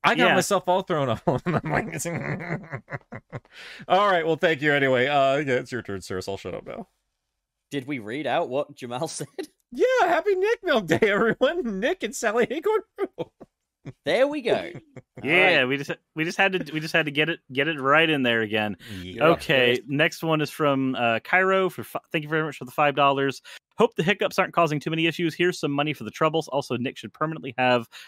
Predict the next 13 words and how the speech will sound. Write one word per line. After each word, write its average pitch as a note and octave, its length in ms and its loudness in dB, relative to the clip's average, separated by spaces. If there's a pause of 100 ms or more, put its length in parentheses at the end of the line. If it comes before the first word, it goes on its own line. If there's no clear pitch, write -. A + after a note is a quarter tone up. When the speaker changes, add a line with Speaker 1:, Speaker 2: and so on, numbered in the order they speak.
Speaker 2:
the B2+ 80 2
double A2+ 360 2
voice, F#2+ 680 -4 (220)
Robo G2+ 460 -4
Nick." E2+ 300 -12 (880)
Speaker 1:
Like A#2 160 -8
a G2+ 80 -6
robot B2 540 0 (180)
Nick? G3 300 -14 (560)
Speaker 2:
Yep, F3 380 2 (280)
yep. E3 220 2 (280)
That's, - 380 -6 (100)
I'm, G#2 160 -6